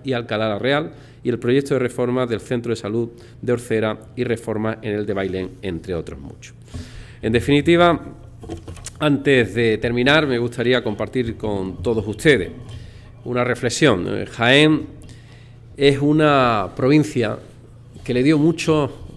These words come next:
a los anteriores gobernantes, le dio mucho en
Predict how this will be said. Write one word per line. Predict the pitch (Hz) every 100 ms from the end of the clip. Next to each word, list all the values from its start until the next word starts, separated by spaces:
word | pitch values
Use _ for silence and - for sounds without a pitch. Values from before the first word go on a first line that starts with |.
| -
a | 104 107
los | 107 92
anteriores | 107 107 113 127 113
gobernantes, | 117 151 202 98 85 80 87 - -
le | -
dio | 135
mucho | 131 131 113
en | 104